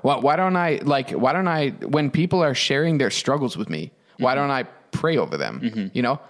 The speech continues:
Speaker 2: Yeah.
Speaker 1: I, I don't know. I just, uh, I've been really encouraged and challenged by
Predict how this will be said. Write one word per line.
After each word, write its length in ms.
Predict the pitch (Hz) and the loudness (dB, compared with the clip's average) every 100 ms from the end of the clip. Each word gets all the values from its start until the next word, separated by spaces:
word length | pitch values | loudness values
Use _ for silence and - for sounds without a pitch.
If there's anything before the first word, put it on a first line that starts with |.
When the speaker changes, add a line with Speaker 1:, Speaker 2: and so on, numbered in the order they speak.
| - | -12
Speaker 2:
Yeah. 140 | - 107 | -2 0
Speaker 1:
I, 200 | 151 147 | 0 0
I 20 | |
don't 120 | 170 | 2
know. 100 | 170 | 0
I 160 | 135 135 | 0 0
just, 260 | 135 - | -2 0
uh, 180 | 147 131 98 | 0 2 2
I've 180 | 143 | 0
been 260 | 151 147 131 | 0 2 2
really 200 | 139 139 | 4 4
encouraged 460 | 123 - 131 120 117 | 2 0 0 2 0
and 120 | 113 | 0
challenged 460 | - 113 110 104 | 0 -2 -2 -4
by 260 | - 101 104 | -2 -2 -4